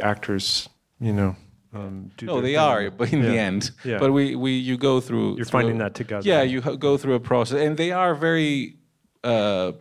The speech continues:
Speaker 2: precisely planned beforehand as well.
Speaker 1: Yeah.
Speaker 2: I mean, we do, uh, think a lot about, um,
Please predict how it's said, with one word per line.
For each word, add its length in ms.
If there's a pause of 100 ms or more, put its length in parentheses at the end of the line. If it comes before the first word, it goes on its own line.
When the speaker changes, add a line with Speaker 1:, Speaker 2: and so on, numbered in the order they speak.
Speaker 2:
precisely 640
planned 640
beforehand 680
as 100
well. 400 (220)
Speaker 1:
Yeah. 100
Speaker 2:
I 60
mean, 240
we 140
do, 280 (380)
uh, 560
think 280
a 100
lot 260
about, 540 (540)
um, 960